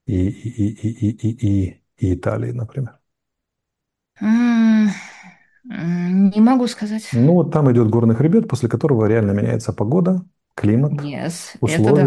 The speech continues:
Speaker 2: Это
Speaker 1: условия и
Speaker 2: Ганнибал
Speaker 1: так
Speaker 2: ещё
Speaker 1: далее. Да,
Speaker 2: знал.
Speaker 1: да, да, да, да,
Speaker 2: Да.
Speaker 1: да. Вот всё, что за этой грядой, во Франции не очень считают Западом. Ну, так, да, там до какой-то,
Speaker 2: Really?
Speaker 1: до какой-то степени, <laughs> да, ну, если откровенно
Speaker 2: Да там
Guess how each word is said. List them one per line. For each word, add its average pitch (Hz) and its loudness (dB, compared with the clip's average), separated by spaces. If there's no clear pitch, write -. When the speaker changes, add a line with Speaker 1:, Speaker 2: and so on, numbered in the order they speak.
Speaker 2:
Это 127 -2
Speaker 1:
условия 147 4
и - 4
Speaker 2:
Ганнибал - 4
Speaker 1:
так 113 4
Speaker 2:
ещё 101 2
Speaker 1:
далее. 98 0
Да, - 0
Speaker 2:
знал. 98 2
Speaker 1:
да, 127 0
да, 170 2
да, 160 4
да, 123 2
Speaker 2:
Да. - -
Speaker 1:
да. 117 0
Вот 151 -2
всё, 226 0
что 190 2
за 180 4
этой 180 2
грядой, 185 4
во 151 0
Франции 151 0
не 147 2
очень 107 0
считают 110 -4
Западом. 113 -6
Ну, 269 6
так, 139 2
да, 123 -2
там 120 -8
до 190 -2
какой-то, 269 2
Speaker 2:
Really? 220 0
Speaker 1:
до 123 4
какой-то 143 0
степени, 139 0
<laughs> - -12
да, 135 2
ну, 107 2
если 123 0
откровенно 113 0
Speaker 2:
Да 98 2
там - 2